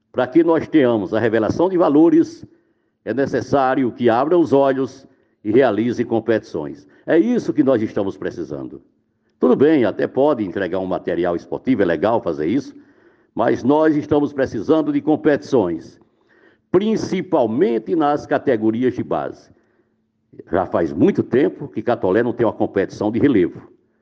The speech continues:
Lembro de uma, uma competição que foi feita quando Ronaldo Veículos era o presidente do Tabajara, e eu até colaborei naquela época. Foi naquela época que nós ampliamos a quadra do Tabajara.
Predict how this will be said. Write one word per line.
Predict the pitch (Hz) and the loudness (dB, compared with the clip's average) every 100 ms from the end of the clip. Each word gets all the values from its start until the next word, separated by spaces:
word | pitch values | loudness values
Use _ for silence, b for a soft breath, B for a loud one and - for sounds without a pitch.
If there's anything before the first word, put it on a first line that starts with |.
| _ _ - | _ _ -4
Lembro | 98 180 175 113 | 0 2 2 -2
de | 113 | -2
uma, | 107 - - - | -4 -6 -18 -12
uma | 92 | -10
competição | 82 101 113 101 156 165 | -8 -4 -4 -2 -2 -2
que | - | 0
foi | 101 | 0
feita | 156 156 - | 2 2 0
quando | 110 92 | -2 -2
Ronaldo | 98 110 123 | -2 0 -2
Veículos | 95 101 165 - - - - b b b b | 0 0 0 -2 -8 -10 -18 b b b b
era | 95 120 | -2 -2
o | 117 | 0
presidente | 117 95 82 123 160 | 0 -2 0 0 0
do | - | -2
Tabajara, | 95 82 73 127 156 | -4 -4 -2 -2 0
e | |
eu | 101 | 0
até | 92 120 | -2 -4
colaborei | - 104 90 82 123 | -2 0 0 0 0
naquela | 131 85 90 80 | 0 -2 -2 0
época. | 107 - - - b b b b | 0 -2 -6 -10 b b b b
Foi | - 170 | 0 2
naquela | 139 123 98 | 2 0 2
época | 139 151 - | 0 -2 -4
que | |
nós | 110 113 | 0 0
ampliamos | 110 - 107 147 170 101 | 0 -2 0 2 2 0
a | 92 | -4
quadra | - 131 139 113 | -2 -2 0 -2
do | 95 | -4
Tabajara. | 90 87 78 117 175 143 - | -4 -4 -2 -2 -2 -6 -12